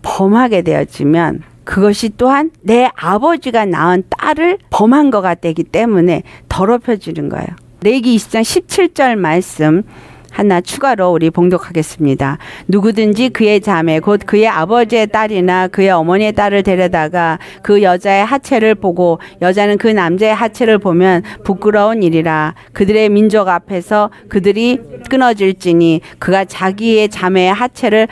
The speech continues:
범하였은즉 그가 그의 죄를 담당하리라." 아멘. 예수 그리스도께서 십자가의 죽으심은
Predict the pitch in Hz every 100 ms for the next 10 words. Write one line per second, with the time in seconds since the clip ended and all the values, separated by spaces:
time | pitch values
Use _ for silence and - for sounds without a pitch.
0 | - - 185 185 180 180 175 165 202 190
1 | - - - 180 196 185 - 185 175 180
2 | 165 220 247 - - 170 165 175 196 202
3 | 175 160 147 139 143 156 - 147 156 147
4 | 143 151 - - 175 180 196 190 208 214
5 | 180 - 156 170 180 151 160 - 262 -
6 | 247 202 175 175 - 165 180 185 - 160
7 | 208 180 139